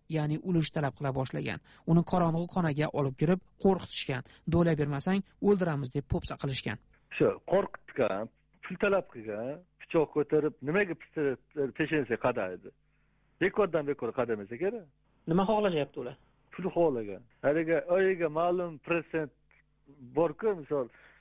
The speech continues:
Speaker 2: besh yuz dollarmi, ming dollarmi, uch yuz dollarmi, havodan yegisi kelganda. Pragada o'zbeklar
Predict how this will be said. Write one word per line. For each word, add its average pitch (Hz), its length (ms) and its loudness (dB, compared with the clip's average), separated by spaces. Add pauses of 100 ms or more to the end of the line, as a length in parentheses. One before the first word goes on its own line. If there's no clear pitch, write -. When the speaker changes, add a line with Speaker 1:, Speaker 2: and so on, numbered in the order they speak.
(120)
Speaker 2:
besh 151 260 2
yuz 147 120 -14
dollarmi, 156 560 2
ming 151 280 -4
dollarmi, 143 500 2
uch 147 260 -8
yuz 151 140 -6
dollarmi, 139 480 4
havodan 156 520 0 (100)
yegisi 165 340 -6
kelganda. 104 440 -4 (480)
Pragada 156 640 0
o'zbeklar 160 720 -2